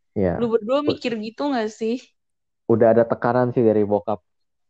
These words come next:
Speaker 1: dari orang tua tuh udah tekanan
Speaker 2: Hmm.
Speaker 1: kayak,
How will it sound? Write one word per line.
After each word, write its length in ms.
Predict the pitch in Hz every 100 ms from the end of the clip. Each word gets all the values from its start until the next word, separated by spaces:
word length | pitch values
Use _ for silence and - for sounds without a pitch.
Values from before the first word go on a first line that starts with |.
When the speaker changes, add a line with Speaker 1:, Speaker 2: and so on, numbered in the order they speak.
| _
Speaker 1:
dari 560 | 110 104 101 104 104 98
orang 320 | 110 104 104
tua 160 | 110 110
tuh 160 | -
udah 120 | 117 110
tekanan 480 | - 101 - 104
Speaker 2:
Hmm. 40 | 104
Speaker 1:
kayak, 200 | 98